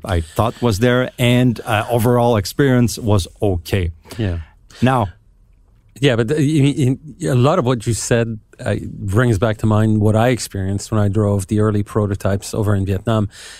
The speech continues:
Speaker 2: I never had the feeling that it had as much power as what they stated.
Speaker 1: Yeah.
Speaker 2: You know, it always felt very slow to me.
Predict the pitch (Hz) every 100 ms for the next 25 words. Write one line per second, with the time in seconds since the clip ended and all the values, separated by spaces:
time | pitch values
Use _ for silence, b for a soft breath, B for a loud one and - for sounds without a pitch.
0 | B B - 117 120 120 139 139 131 120
1 | 101 113 107 101 92 - 107 107 107 101
2 | 98 92 101 101 101 110 92 101 101 -
3 | - 107 98 104 117 107 95 98 - 87
4 | - - 98 98 120 147 135 143 - _
5 | 107 98 101 113 92 104 98 - 98 95
6 | 107 95 - 101 101 101 107